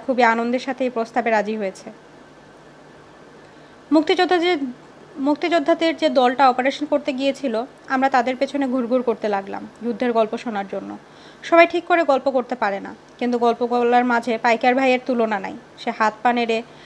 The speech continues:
মাথা ঝাঁকিয়ে, অভিনয় করে, মুখ দিয়ে শব্দ করে যুদ্ধের যা একটা বর্ণনা দিল, সেটা আর বলার মতো না। যারা তার সাথে যুদ্ধ করতে এসেছে, তারাও পর্যন্ত যুদ্ধের পুরো ঘটনা পাইকার ভাইয়ের মুখ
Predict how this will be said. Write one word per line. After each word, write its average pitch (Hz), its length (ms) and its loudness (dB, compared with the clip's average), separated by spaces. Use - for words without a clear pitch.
মাথা 262 280 2
ঝাঁকিয়ে, 277 360 2
অভিনয় 277 360 2
করে, 247 240 2
মুখ 247 200 0
দিয়ে 269 220 0
শব্দ 247 320 0
করে 262 220 0
যুদ্ধের 247 380 -2
যা 240 180 4
একটা 233 180 -2
বর্ণনা 247 380 2
দিল, 254 300 -2
সেটা 320 180 4
আর 302 60 8
বলার 240 340 4
মতো 202 240 -6
না। 190 160 -12
যারা 226 240 4
তার 233 160 0
সাথে 247 220 -6
যুদ্ধ 226 240 -4
করতে 247 300 -2
এসেছে, 240 440 -4
তারাও 262 260 8
পর্যন্ত 262 340 0
যুদ্ধের 247 340 -4
পুরো 254 240 -2
ঘটনা 247 320 -2
পাইকার 240 320 0
ভাইয়ের 254 220 0
মুখ 226 140 -2